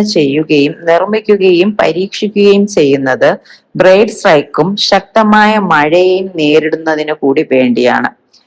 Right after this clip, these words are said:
എന്നാൽ ഒരു കൂട്ടം പക്ഷികൾ ടർബൈനിൽ ഇടിക്കുന്നത്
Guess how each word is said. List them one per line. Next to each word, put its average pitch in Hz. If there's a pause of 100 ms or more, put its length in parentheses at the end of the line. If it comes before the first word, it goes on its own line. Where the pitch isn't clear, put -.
(200)
എന്നാൽ 220 (260)
ഒരു 185
കൂട്ടം 226
പക്ഷികൾ 139 (400)
ടർബൈനിൽ 202 (100)
ഇടിക്കുന്നത് 151